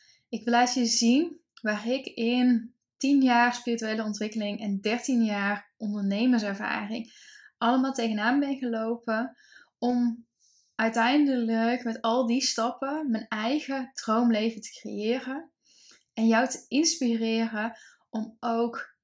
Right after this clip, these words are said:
met misschien wel dezelfde technieken of op je eigen manier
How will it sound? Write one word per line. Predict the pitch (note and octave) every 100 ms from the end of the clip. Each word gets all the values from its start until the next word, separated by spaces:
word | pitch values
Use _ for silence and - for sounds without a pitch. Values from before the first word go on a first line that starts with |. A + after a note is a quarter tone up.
| _ _ _ _ _ _ -
met | G#3+ A#3+ A#3 - _ _
misschien | A3 A#3 A#3 C#4
wel | D4+
dezelfde | D4 B3 A#3+ B3+
technieken | B3+ A#3 - A3+ A3+ G#3+ - -
of | B3+
op | B3 A#3
je | -
eigen | A3+ A#3+ D4 C#4 A#3
manier | A3+ A#3 A#3 A#3 -